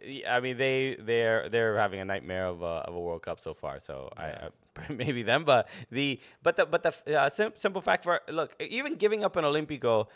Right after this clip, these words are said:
Speaker 1: um, th-, th-, this is, I, I think, uh, in a lot of World Cups we see that,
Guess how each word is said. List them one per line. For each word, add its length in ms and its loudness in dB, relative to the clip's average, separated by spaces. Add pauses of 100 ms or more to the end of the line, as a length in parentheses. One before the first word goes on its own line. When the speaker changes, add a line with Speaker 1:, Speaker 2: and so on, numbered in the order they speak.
(280)
Speaker 1:
um, 420 6 (540)
th-, 280 -14
th-, 120 -10
this 300 -2
is, 260 0 (120)
I, 140 -2
I 100 6
think, 240 -2
uh, 160 2
in 120 -2
a 60 2
lot 160 6
of 80 2
World 220 4
Cups 240 -2
we 100 -6
see 360 -8
that, 400 2